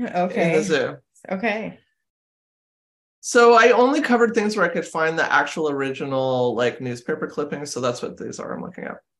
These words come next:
Speaker 1: So there's some horny elks.
Speaker 2: So listen to this headline.
Speaker 1: Okay.
Speaker 2: "Murderous monkey drowns two baby coyotes in Manitou Zoo."
Speaker 1: Oh.
Speaker 2: Now listen to this opening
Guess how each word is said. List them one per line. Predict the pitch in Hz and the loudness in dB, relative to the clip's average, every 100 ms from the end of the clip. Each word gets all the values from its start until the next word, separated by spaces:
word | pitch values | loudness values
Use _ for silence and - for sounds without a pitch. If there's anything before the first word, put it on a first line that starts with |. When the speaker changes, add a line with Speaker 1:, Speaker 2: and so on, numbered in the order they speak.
| _ | _
Speaker 1:
So | 196 | -6
there's | 180 175 | -4 -4
some | 175 | -10
horny | - 170 175 156 | -8 -8 -8 -8
elks. | 160 185 - - - _ | -8 -8 -12 -16 -18 _
Speaker 2:
So | - | -6
listen | 175 196 240 233 | 0 0 0 -2
to | - | -2
this | 151 151 147 156 - - - | 0 2 2 2 -6 -10 -12
headline. | 180 - 151 180 196 190 - 202 | -10 -8 -6 -2 -2 -4 -10 -6
Speaker 1:
Okay. | 196 190 196 202 - _ _ _ - 285 _ _ _ _ _ 170 | -4 -2 -4 -8 -14 _ _ _ -16 -16 _ _ _ _ _ -2
Speaker 2:
"Murderous | 180 214 247 277 247 247 190 | 4 6 6 6 6 4 4
monkey | 180 214 339 - 185 165 165 - - | 6 6 4 0 0 0 -2 -6 -12
drowns | 175 202 185 185 - | -2 2 2 2 -4
two | - 247 254 | -2 0 2
baby | 214 208 208 202 | 4 4 2 -2
coyotes | 196 208 185 185 190 196 156 151 | -4 0 2 2 0 -2 -4 -6
in | - 165 | -10 -8
Manitou | 165 165 170 175 165 156 | -2 -2 -2 -2 -4 -4
Zoo." | 156 160 139 120 143 _ _ _ _ _ _ _ _ _ _ _ _ _ _ _ _ | 0 0 2 0 -4 _ _ _ _ _ _ _ _ _ _ _ _ _ _ _ _
Speaker 1:
Oh. | 202 208 202 196 196 190 180 180 185 - _ _ _ _ _ _ _ _ _ _ _ _ _ | -12 -8 -6 -6 -6 -6 -6 -8 -10 -14 _ _ _ _ _ _ _ _ _ _ _ _ _
Speaker 2:
Now | 175 175 | 2 4
listen | 180 208 233 | 4 2 -2
to | 277 | 0
this | 196 180 | 0 0
opening | - 160 160 165 160 151 147 143 | 2 0 0 -2 0 0 -2 -8